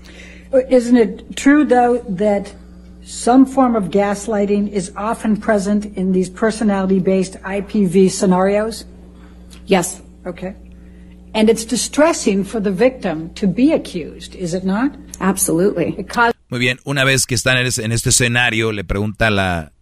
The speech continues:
Speaker 3: me imagino la defensa de este brody, obviamente cuando estás en este escenario, obviamente te, te mete estrés, ¿no?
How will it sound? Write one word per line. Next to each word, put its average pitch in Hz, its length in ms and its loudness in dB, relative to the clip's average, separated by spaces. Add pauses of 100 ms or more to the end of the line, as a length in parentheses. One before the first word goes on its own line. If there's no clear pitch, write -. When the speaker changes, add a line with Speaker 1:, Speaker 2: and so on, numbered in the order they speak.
(180)
Speaker 3:
me 95 300 -8
imagino 98 280 -4
la 117 140 2
defensa 120 460 0
de 107 100 2
este 110 180 -2
brody, 113 360 0 (520)
obviamente 123 600 0
cuando 107 220 0
estás 123 140 0
en 120 60 2
este 120 160 0
escenario, 120 680 0 (440)
obviamente 117 640 0
te, 104 300 0
te 98 180 -2
mete 110 240 -2
estrés, 113 540 -2
¿no? 107 180 -6